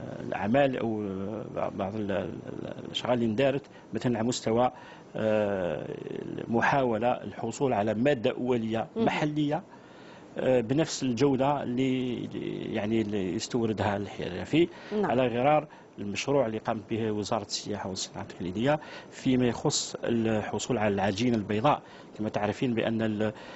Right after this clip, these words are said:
Speaker 1: ال-، حرفة ال-، الفخار والخزف الف-، الف-، الفني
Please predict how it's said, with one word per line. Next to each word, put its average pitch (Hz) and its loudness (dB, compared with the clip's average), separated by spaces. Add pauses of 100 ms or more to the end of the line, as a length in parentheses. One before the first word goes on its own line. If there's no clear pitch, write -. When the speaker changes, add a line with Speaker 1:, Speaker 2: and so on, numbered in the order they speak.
(220)
Speaker 1:
ال-، 101 0
حرفة - -2 (160)
ال-، 110 0
الفخار 117 0
والخزف 104 -4
الف-، 104 -6
الف-، 107 -4 (440)
الفني 135 2